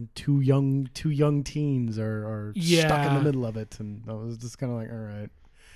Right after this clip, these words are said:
Speaker 1: It looks like I got, it looks like it's got a "I'm dying"
Speaker 2: With the
Speaker 1: kinda twist
Speaker 2: yeah,
Speaker 1: to it.
Speaker 2: going with, like, the popular, you know, something that got some popularity at least.
Speaker 1: Yeah.
Speaker 2: Um, and, and Palm Springs hit during covid and had a,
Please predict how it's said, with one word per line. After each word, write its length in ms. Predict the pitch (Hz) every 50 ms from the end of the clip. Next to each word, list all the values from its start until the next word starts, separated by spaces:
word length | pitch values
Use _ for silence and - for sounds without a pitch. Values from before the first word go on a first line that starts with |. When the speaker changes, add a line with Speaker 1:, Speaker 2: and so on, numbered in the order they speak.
| - -
Speaker 1:
It 120 | 160 160
looks 220 | 156 165 165 - -
like 160 | 175 165 151
I 80 | 156 151
got, 300 | 135 147 147 147 147 139
it 140 | 151 151 156
looks 200 | 170 160 - -
like 160 | 170 156 147
it's 120 | 156 - 151
got 180 | 160 151 147
a 120 | 143 143 -
"I'm 320 | 214 254 359 403 392 370
dying" 680 | 320 277 262 277 359 370 339 302 277 262 262 240 226 214
Speaker 2:
With 100 | 220 -
the 60 | 185 185
Speaker 1:
kinda 160 | 170 156 151
twist 320 | - 156 147 135 127 226
Speaker 2:
yeah, 80 | 220 208
Speaker 1:
to 180 | 202 196 196 196
it. 60 | 190
Speaker 2:
going 160 | 214 220 196
with, 100 | 175 156
like, 140 | 170 160 135
the 80 | - 135
popular, 720 | - - - - 131 117 - 135 127 113 110 110 107 104 104 _ -
you 80 | 143 139 123
know, 200 | 175 160 151 147
something 280 | 135 - 170 156 135 127
that 140 | 127 120 139
got 260 | - 143 123 - -
some 220 | - 190 185 165
popularity 800 | 135 127 139 123 - - 101 95 92 90 90 90 - 98 104 107 98
at 140 | - 98 101
least. 420 | 98 101 - - - - - - - _ -
Speaker 1:
Yeah. 140 | 170 139 107
Speaker 2:
Um, 320 | 101 95 85 78 110 131 - _ _ _ _ _ _ _ _ _ _ _ _ _ _ _ _ _ _ _ _ -
and, 300 | - 120 107 104 104 107
and 260 | 117 151 127 117 117
Palm 280 | - - 143 127 120 120
Springs 400 | - - 127 110 110 110 113 -
hit 280 | - - 143 - -
during 340 | 151 143 135 120 113 110 113
covid 420 | - - 123 120 110 117 113 110 113
and 420 | 107 107 110 117 - - 135 110
had 200 | 127 113 113 107
a, 120 | 113 113